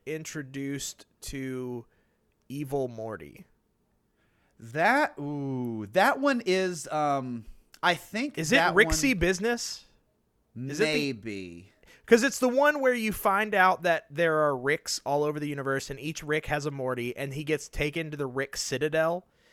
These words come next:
Speaker 1: and they realize that a Rick has gone rogue, but you find out at the end that it's actually not Rick that's gone rogue. It's the, it's his Morty who has been controlling the Rick, and he has that cool reveal where he takes off the eye patch.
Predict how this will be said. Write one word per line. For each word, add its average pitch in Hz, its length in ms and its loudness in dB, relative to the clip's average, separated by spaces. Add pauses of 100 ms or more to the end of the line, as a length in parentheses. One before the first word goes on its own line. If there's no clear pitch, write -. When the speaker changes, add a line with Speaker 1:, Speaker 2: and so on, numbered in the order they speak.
(280)
Speaker 1:
and 151 220 0
they 156 100 2
realize 160 520 4
that 147 120 2
a 139 60 2
Rick 139 300 2
has 147 220 -2
gone 139 340 4
rogue, 135 500 4 (320)
but 156 260 0
you 147 200 0
find 160 320 4
out 160 100 6
at 151 80 -2
the 143 140 -4
end 147 200 -4
that 131 120 -2
it's 120 100 -6
actually 135 320 -2
not 127 340 2
Rick 147 320 -2
that's 165 200 -2
gone 160 200 2
rogue. 165 440 2
It's 147 200 -4
the, 143 200 0 (200)
it's - 180 -4
his 143 220 -2
Morty 160 540 -2 (520)
who 165 140 6
has 160 200 4
been 147 200 0
controlling 151 640 2
the 180 100 0
Rick, 202 320 0
and 156 140 -2
he 156 140 0
has 160 240 2
that 170 200 4
cool 175 280 8
reveal 165 320 6
where 165 120 8
he 151 80 4
takes - 320 2
off 156 220 6
the 135 160 0
eye 123 140 6
patch. - 560 0